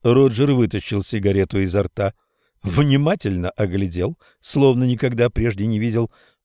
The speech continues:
затушил о подошву и сунул окурок в нагрудный карман. «Кстати, а где Лайла? Помощник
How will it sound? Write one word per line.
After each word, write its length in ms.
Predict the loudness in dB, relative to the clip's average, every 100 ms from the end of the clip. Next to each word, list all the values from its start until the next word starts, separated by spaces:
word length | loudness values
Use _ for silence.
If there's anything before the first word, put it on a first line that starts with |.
| -4
затушил 800 | 0 2 2 0 0 -2 -2 -2
о 100 | -2
подошву 560 | 0 0 0 0 -4 -4
и 100 | -4
сунул 400 | -4 -2 -2 -4 -2
окурок 520 | -4 -4 -6 -6 -10 -20 _ _
в 180 | -8 0
нагрудный 600 | 0 0 -2 -4 -6 -6
карман. 480 | -6 -6 -6 -10 -14 _ _ _ _ _ _ _ _ _ _ _
«Кстати, 480 | -12 -2 0 0 0
а 60 |
где 200 | 0 0
Лайла? 400 | -2 -2 -4 -8 -18 _ _ _ 0
Помощник 500 | 2 2 0 -6